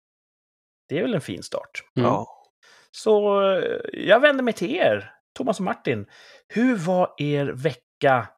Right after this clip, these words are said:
Speaker 1: inför säsong två? Vad var toppen och vad var botten?
Speaker 3: Botten börjar jag med.
Speaker 1: Mm.
Speaker 3: Eh, det är en sak jag har stött på, på länge, men som fick sin,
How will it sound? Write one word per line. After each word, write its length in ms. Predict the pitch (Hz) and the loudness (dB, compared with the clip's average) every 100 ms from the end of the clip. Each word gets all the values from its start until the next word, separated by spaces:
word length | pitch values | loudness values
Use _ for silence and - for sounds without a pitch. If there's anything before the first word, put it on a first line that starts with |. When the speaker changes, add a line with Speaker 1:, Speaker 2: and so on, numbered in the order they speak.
| _ | _
Speaker 1:
inför 440 | 147 151 127 135 120 | -2 -2 2 2 2
säsong 300 | 120 120 110 | 0 -4 -4
två? 240 | 107 95 | -4 0
Vad 120 | 123 | 4
var 120 | 165 - | 4 4
toppen 520 | 190 190 - 147 135 123 - - _ | 0 0 2 2 2 -8 -20 -20 _
och 100 | 120 | 0
vad 100 | 107 | 0
var 60 | 98 | -2
botten? 340 | 90 - - - _ _ _ _ _ _ _ _ _ - _ _ _ _ _ _ - - | -6 -10 -20 -20 _ _ _ _ _ _ _ _ _ -20 _ _ _ _ _ _ -8 4
Speaker 3:
Botten 580 | 254 - 131 110 101 101 | 4 4 0 0 -2 -2
börjar 180 | 101 | -2
jag 140 | 95 98 | 0 -4
med. 180 | 92 104 - _ - | -6 -10 -14 _ -10
Speaker 1:
Mm. 180 | 117 175 | -6 -4
Speaker 3:
Eh, 40 | 208 _ - | -6 _ -2
det 40 | 120 | 0
är 140 | 135 | 2
en 60 | 190 | 0
sak 160 | 220 | 2
jag 60 | 196 | 0
har 40 | |
stött 200 | 185 175 | 0 -2
på, 60 | 165 | 0
på 80 | 170 | 2
länge, 320 | 151 151 196 | 2 2 -2
men 200 | - 151 | 0 0
som 160 | 147 151 | 0 -2
fick 140 | 147 | -2
sin, 180 | - 151 | -4 -6